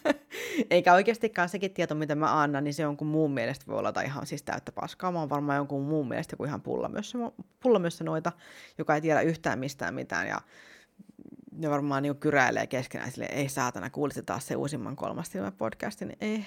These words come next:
helvetti sen tieto. Se kuvittelee, että se jotenkin tietää asioita, mutta ei se oikeasti tiedä. Mut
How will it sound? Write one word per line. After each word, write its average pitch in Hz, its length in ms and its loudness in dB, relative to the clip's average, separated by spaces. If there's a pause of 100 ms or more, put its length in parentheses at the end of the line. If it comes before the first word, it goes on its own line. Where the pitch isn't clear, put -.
helvetti 180 500 0
sen 160 180 -8
tieto. 156 480 0 (520)
Se 285 140 2
kuvittelee, 262 580 6
että 165 100 -2
se 185 80 0
jotenkin 170 260 -2
tietää 139 500 4
asioita, 120 360 -2
mutta 143 140 -6
ei 123 60 -2
se 147 100 -6
oikeasti 196 320 -10
tiedä. - 300 -6
Mut 175 220 -8